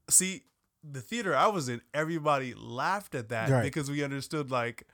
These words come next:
Speaker 1: yeah, bad. It, it was so cheesy. It was funny. And it was, I think it was
Speaker 2: It
Speaker 1: al-,
Speaker 2: was just cheesy, dude.
Speaker 1: and, and I think it was also, um, uh, kind of speaking to, uh, the, the social climate we're in now, where he basically made a joke about, like, beating up a woman, which
Speaker 2: Yeah.
Speaker 1: is,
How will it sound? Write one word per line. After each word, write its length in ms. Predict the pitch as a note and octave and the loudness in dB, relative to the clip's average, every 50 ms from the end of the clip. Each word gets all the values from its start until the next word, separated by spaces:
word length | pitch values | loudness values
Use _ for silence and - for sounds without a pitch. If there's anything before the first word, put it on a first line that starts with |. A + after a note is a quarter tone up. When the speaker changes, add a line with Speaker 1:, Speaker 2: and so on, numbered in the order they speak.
| _ _ _ _ _ _ _ - | _ _ _ _ _ _ _ -10
Speaker 1:
yeah, 520 | F3 D#3+ D#3 E3 E3+ E3 D#3 C#3 A#2+ G#2+ G#2 - | -8 -6 -4 -2 -2 -2 -2 -4 -6 -8 -12 -14
bad. 520 | - A2+ A2 A2 - C3+ C3+ C#3+ D3 C#3+ - - | -18 -20 -12 -6 -4 -2 -2 0 -2 -2 -4 -6
It, 140 | D#3+ F3+ - - | -12 -12 -6 -2
it 100 | F3 E3 | -2 0
was 240 | D3+ C#3 A#2+ - - | 0 0 -2 -4 -6
so 360 | - - - - E3+ E3+ E3+ E3+ | -6 -6 -6 -4 -4 -6 -6 -8
cheesy. 580 | - - - - - D3+ D3+ D3+ D3 D#3 D#3 | -10 -10 -10 -8 -8 -8 -8 -8 -8 -8 -8
It 60 | C3+ A#2 | -8 -8
was 140 | G#2+ G2 | -10 -12
funny. 500 | - - - - A2+ G#2 - - - _ _ _ _ _ _ _ _ _ _ _ _ - | -14 -14 -12 -10 -10 -10 -12 -16 -20 _ _ _ _ _ _ _ _ _ _ _ _ -10
And 320 | F3 F#3 F#3+ F#3+ F#3 E3 C#3 | -8 -6 -4 -4 -6 -6 -4
it 80 | E3 D#3 | -4 -4
was, 240 | D3 C#3+ C3+ B2 - | -4 -4 -4 -6 -6
I 60 | - C3+ | -8 -8
think 160 | C#3 G3 E3 | -6 -6 -4
it 40 | E3+ | -2
was 100 | D3 A2 | 0 0
Speaker 2:
It 20 | A2+ | 2
Speaker 1:
al-, 40 | A2+ | 2
Speaker 2:
was 100 | A2 G2+ | 2 0
just 200 | G#2+ G2+ G2 - | -2 -4 -6 -6
cheesy, 360 | - A2+ A2+ A#2 A2+ G#2 G2 | -6 -4 -4 -2 -2 -4 -4
dude. 100 | F#2 G2 | -4 -4
Speaker 1:
and, 100 | - G2+ - | -4 -4 -4
and 140 | - D#3 D3+ | -6 -6 -6
I 60 | D3 | -6
think 220 | C3 - F#3 F#3 E3+ | -6 -8 -10 -10 -8
it 40 | F3 | -8
was 140 | D3 C3 | -6 -4
also, 460 | B2+ B2 B2 A#2+ - - C3 A#2+ A2+ A2 | -4 -2 -2 -4 -4 -4 -4 -4 -4 -4
um, 340 | G#2+ G#2 G#2 G#2 G#2+ G#2 - _ _ - - - _ _ _ _ _ - - - - - - - | -6 -8 -8 -10 -14 -18 -20 _ _ -20 -20 -20 _ _ _ _ _ -20 -20 -20 -20 -20 -20 -18
uh, 60 | A#2 - - _ | -18 -18 -18 _
kind 160 | - - D#3+ D3+ | -14 -10 -10 -8
of 100 | C#3 B2 | -6 -6
speaking 460 | - - - D3+ C3+ - C#3+ C3 A#2+ | -6 -6 -6 -8 -10 -8 -8 -10 -8
to, 480 | - - B2 A2+ A2 G#2+ G#2 G2 F#2 G2+ | -8 -8 -8 -8 -8 -10 -10 -12 -12 -12
uh, 120 | G2 F#2+ - - _ _ _ - C#3 | -12 -14 -16 -18 _ _ _ -20 -18
the, 140 | C3 A#2 - - | -18 -18 -14 -10
the 80 | A#2 A2 | -6 -4
social 360 | - - B2+ B2 - - B2+ | -4 -2 -4 -4 -6 -8 -12
climate 480 | - - A#2 G#2+ A2 A2+ A2+ A2 G#2+ | -12 -10 -10 -8 -8 -8 -10 -10 -10
we're 280 | A2+ A#2 A2+ A2+ A2+ A2+ | -10 -8 -8 -8 -8 -8
in 160 | A2 A2 A2 G#2+ | -10 -10 -12 -12
now, 260 | G#2+ A2+ A#2+ C3 C3 | -12 -10 -10 -10 -10
where 140 | A#2+ A#2 G#2+ | -8 -10 -8
he 160 | - C#3 C3+ | -8 -8 -10
basically 540 | B2 A#2 A#2 C#3 C#3+ D3 C#3 - D#3+ D3 C3 | -10 -8 -8 -6 -6 -6 -6 -8 -10 -10 -8
made 220 | B2+ B2+ B2+ B2 | -8 -8 -8 -8
a 40 | A#2+ | -8
joke 300 | A2 G#2+ A#2+ A#2+ A#2+ A#2+ | -8 -8 -8 -8 -6 -8
about, 200 | B2 A2+ A#2+ A2+ A#2 | -10 -10 -10 -10 -10
like, 200 | A2+ A2+ A2 A2 | -10 -12 -12 -12
beating 320 | A#2 A#2+ A#2+ A#2+ A#2+ A#2+ | -10 -10 -10 -8 -8 -10
up 140 | A#2+ - - | -10 -10 -12
a 40 | A2 | -12
woman, 380 | A2 A2+ B2 C#3+ D#3 E3+ F3 | -10 -10 -10 -10 -10 -10 -10
which 140 | D3+ C#3 B2+ | -8 -4 -2
Speaker 2:
Yeah. 100 | A#2 A2 | -2 -2
Speaker 1:
is, 140 | G2 - | -2 -4